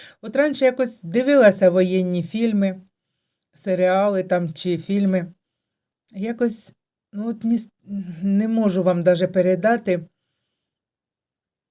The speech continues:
Ну, от я зараз геть дивлюся це все мі-, все другими очима.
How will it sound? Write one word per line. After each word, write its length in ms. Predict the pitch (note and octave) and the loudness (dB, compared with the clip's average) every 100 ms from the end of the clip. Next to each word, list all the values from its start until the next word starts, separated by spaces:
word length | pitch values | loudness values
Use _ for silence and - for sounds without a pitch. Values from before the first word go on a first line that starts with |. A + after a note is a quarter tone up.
| - | -20
Ну, 220 | F#3+ G#3+ A3+ | -14 -10 -10
от 120 | A3 | -4
я 240 | G#3+ A#3 | -2 0
зараз 420 | F#3+ A3 A3+ G#3+ | 0 0 0 -2
геть 280 | F3+ A3+ G#3 | 0 0 0
дивлюся 520 | F#3+ G#3 G3+ A3 G#3+ | 0 0 0 -2 -2
це 200 | G#3 G3+ | -2 -2
все 260 | G3+ - G3 | -2 0 2
мі-, 260 | G3 G#3 G3+ | 2 0 -4
все 340 | - A3+ A3+ | -6 -2 0
другими 540 | F#3 F#3 F3+ G#3 G3+ | 0 0 2 2 4
очима. 580 | G3 G3 - F3 D#3 D3+ | 2 0 -4 -4 -4 -8